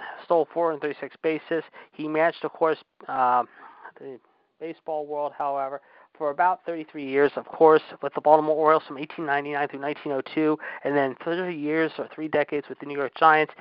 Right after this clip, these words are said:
He also played baseball for fifteen years, however, first eight years with the Orioles, one year with the Cardinals, coming back to Baltimore for a year and a half, and then playing for the New York Giants part-time for three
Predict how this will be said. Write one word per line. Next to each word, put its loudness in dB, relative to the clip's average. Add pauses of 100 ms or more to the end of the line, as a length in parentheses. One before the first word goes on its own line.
(200)
He 2
also 10
played 2
baseball 0
for -20
fifteen -12
years, -8 (100)
however, 0
first -4 (100)
eight -12
years -10
with -20
the -16
Orioles, 0 (340)
one 2
year 0
with -4
the -8
Cardinals, 2 (280)
coming 2
back 4
to -12
Baltimore 0
for -4
a -4
year -6
and -6
a -4
half, 0 (340)
and -6
then -2
playing -4
for -12
the -8
New -6
York -2
Giants 2 (100)
part-time 2
for -20 (260)
three -10